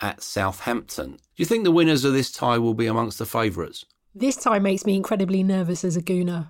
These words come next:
Speaker 2: I have to say, because Southampton <laughs> are a brilliant team. They're great to watch. The fruits of the hard labour that Ralph Hasenhüttl has put them through over the last two years or so, you're starting to see that now.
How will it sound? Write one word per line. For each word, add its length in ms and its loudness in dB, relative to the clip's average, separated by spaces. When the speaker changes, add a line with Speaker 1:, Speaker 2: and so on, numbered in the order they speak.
Speaker 2:
I 60 -2
have 200 -4
to 100 -8
say, 300 0
because 340 -4
Southampton 760 0
<laughs> 20 2
are 400 0
a 80 -2
brilliant 720 2
team. 320 0
They're 160 -2
great 680 0
to 160 -2
watch. 420 -2
The 100 -4
fruits 540 -2
of 100 2
the 100 2
hard 300 2
labour 340 4
that 140 0
Ralph 300 2
Hasenhüttl 680 -2
has 100 0
put 160 -2
them 100 0
through 240 0
over 80 2
the 100 0
last 280 0
two 140 -4
years 300 0
or 40 -4
so, 180 -4
you're 180 0
starting 420 -2
to 140 -8
see 300 0
that 180 -2
now. 340 -2